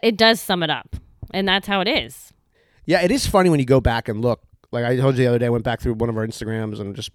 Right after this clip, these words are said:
Speaker 2: was going back, and I'm like, "God, I barely remember this. I barely remember that life." Like, I me-, I,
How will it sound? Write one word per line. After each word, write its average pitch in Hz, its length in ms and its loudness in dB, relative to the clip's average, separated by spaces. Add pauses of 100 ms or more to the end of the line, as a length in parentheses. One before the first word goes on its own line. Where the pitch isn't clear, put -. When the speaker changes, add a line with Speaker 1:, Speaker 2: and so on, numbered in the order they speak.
(140)
Speaker 2:
was 107 140 -10
going 113 200 -4
back, 107 140 -6
and 104 100 -10
I'm 104 60 -10
like, 95 180 -12
"God, 123 480 -12 (440)
I 190 60 -2
barely 185 300 6
remember 139 520 2
this. 113 300 -6 (100)
I 226 140 8
barely 208 360 6
remember 180 460 4
that 101 200 -2
life." 92 400 -10
Like, 143 120 -4
I 160 120 6
me-, 165 120 2
I, 143 140 -2